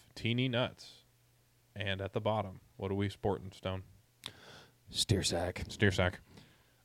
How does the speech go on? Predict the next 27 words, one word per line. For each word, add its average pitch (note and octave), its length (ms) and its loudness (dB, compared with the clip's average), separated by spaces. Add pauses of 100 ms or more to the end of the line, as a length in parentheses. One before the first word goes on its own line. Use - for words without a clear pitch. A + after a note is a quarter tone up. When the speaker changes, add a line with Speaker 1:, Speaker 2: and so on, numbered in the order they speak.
Speaker 1:
Um, A#2+ 800 -4
all B2+ 100 4
right, B2+ 300 6
we A2 120 2
are A2+ 120 6
ranking G#2 680 4 (120)
different A2+ 560 0
types G#2 600 2 (180)
of G2 480 0 (400)
liquor A2 400 4
brands. F#2+ 500 2
So, G#2 340 2
for G2 220 -2
instance, G2 680 -8 (1120)
uh, G2+ 320 6
you G2+ 100 -2
know, F#2 100 -2
not G2+ 300 2
just G2+ 340 2
Crown, F#2 400 -2
but F#2+ 180 -4
for F#2+ 200 -4
instance, F2+ 260 -8
like F#2+ 120 -6
a F2+ 40 -8
Crown G2 300 -10
Apple - 340 -10